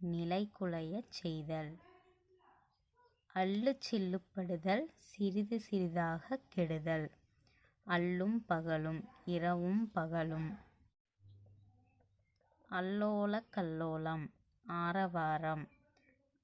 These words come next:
அவசர குடுக்கை, பதற்றக்காரன், அழித்து அழித்து, திரும்ப திரும்ப,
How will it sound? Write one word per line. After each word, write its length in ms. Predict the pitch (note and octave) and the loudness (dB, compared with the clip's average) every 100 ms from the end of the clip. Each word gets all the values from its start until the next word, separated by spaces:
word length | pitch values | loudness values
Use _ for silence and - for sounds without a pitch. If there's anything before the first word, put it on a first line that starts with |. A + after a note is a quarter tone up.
| - | -6
அவசர 520 | F3 F3+ G3+ G3+ F#3+ G#3 | -2 -2 -4 -4 -2 -4
குடுக்கை, 560 | - F3+ E3 - F3 E3 D3+ - _ | -4 -2 -2 -4 -2 0 -2 -8 _
பதற்றக்காரன், 1200 | - D#3 E3 - - G#3 - F3+ D#3 D3+ D3+ D3+ F#3 - _ _ _ _ _ - - - - - - _ _ _ _ _ _ _ _ _ _ _ - | -6 -2 -2 -4 -6 -6 -4 -2 0 0 0 -2 -4 -10 _ _ _ _ _ -20 -20 -20 -20 -20 -20 _ _ _ _ _ _ _ _ _ _ _ -6
அழித்து 580 | F#3 F#3 A#3 - - C4 | -2 0 -2 -6 -2 2
அழித்து, 580 | A3 F3 E3+ - - F3+ E3 D3+ - _ - _ _ _ | 4 2 -2 -8 -4 -2 -2 -4 -14 _ -20 _ _ _
திரும்ப 420 | - G#3+ A3 A#3 A#3+ - | -4 -2 0 0 -2 -2
திரும்ப, 360 | G3+ E3+ D#3+ | -2 -2 -2